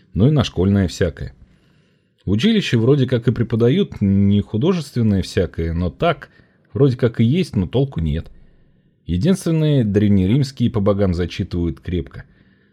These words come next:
А остальное, что есть, а что и нет. Небольшой акцент на яркие черты моделей, советует он мне. Не копируй фотографический, а?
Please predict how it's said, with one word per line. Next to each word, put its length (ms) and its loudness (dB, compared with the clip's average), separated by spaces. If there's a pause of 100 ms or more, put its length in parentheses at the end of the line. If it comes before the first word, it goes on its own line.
(200)
А 140 -2
остальное, 500 0
что 180 -4
есть, 360 0
а 80 -4
что 180 -4
и 120 0
нет. 340 -4 (2000)
Небольшой 720 -2
акцент 420 -6
на 60 -2
яркие 500 -4
черты 380 -8
моделей, 640 -6 (280)
советует 600 -2
он 120 -2
мне. 240 -4 (520)
Не 100 -4
копируй 420 -4
фотографический, 960 -8
а? 260 -2